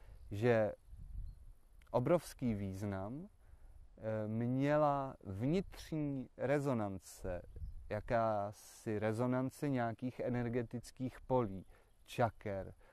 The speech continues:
nebo energetických center. A že dokonce je zde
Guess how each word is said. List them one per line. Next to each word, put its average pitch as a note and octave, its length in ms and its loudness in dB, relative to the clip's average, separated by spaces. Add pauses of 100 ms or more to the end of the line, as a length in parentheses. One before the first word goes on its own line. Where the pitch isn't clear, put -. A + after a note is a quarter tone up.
(160)
nebo G2 260 0
energetických G#2+ 920 -2
center. G#2 640 -4 (1120)
A A#2 120 6
že C#3 140 6
dokonce C#3+ 640 2
je F3 160 4
zde D#3 520 4